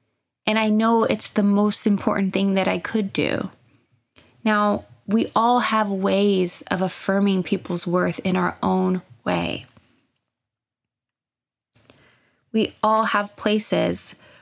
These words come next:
where we can use our gifts and our creativity to spread love. But it doesn't have to be on a large scale.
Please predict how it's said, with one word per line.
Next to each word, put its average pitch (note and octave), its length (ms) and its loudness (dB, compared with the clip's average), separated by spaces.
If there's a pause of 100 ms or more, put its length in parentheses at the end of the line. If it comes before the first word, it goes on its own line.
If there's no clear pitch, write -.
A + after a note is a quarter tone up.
(100)
where G#3 140 2
we G3+ 140 2
can G3 280 0
use G#3 640 4
our F3 180 -2
gifts G3 500 0
and F#3 140 -4
our F3 80 -2
creativity G3+ 800 0
to F#3 100 2
spread F3+ 380 -2
love. G#3 640 0 (1700)
But A#3+ 100 2
it B3+ 120 0
doesn't C4 240 2
have A#3 160 -4
to A#3+ 120 2
be A3 240 2
on G#3+ 140 4
a F3+ 80 2
large E3 640 0
scale. - 580 -6